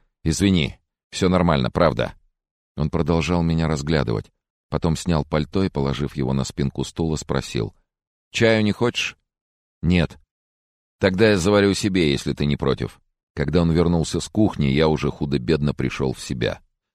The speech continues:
Он поставил чайник на батарею и достал чайные пакетики из ящика стола. "Вот, присоединяйся, специально оставлю тебе чашку без трещины, молока на кухне не было".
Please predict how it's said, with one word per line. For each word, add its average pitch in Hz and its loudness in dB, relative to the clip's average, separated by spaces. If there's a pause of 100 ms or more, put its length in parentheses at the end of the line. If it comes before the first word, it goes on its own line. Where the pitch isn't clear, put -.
(120)
Он 82 -2
поставил 95 2
чайник 87 0
на 82 0
батарею 90 2
и 65 0
достал 73 2
чайные 73 0
пакетики 71 -4
из 60 -4
ящика 71 -2
стола. 60 -2 (480)
"Вот, 107 4
присоединяйся, 90 0
специально 95 0
оставлю 82 2
тебе 76 -2
чашку 82 -2
без 76 -2
трещины, 62 -2
молока 80 0
на 82 -2
кухне 76 -6
не 67 0
было". 50 -8